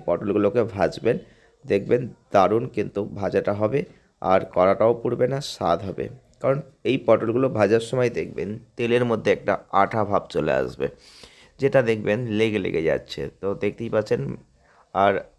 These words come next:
আস্তে আস্তে কিন্তু আমি এখানে ভাজার চেষ্টা করছি। আপনারাও কিন্তু এই রকমভাবে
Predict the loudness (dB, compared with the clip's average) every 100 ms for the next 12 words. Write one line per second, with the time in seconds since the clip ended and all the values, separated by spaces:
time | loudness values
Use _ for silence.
0 | -8 -8 -2 0 0 -4 -6 -4 -2 -2
1 | -2 -4 -6 -6 _ _ -8 -2 0 -2
2 | -6 -8 -4 -2 -2 -6 -12 -12 -14 _
3 | _ _ _ _ _ _ _ _ _ 0
4 | 0 2 2 0 0 -4 -4 -6 -6 -4
5 | -2 -2 -6 -8 -4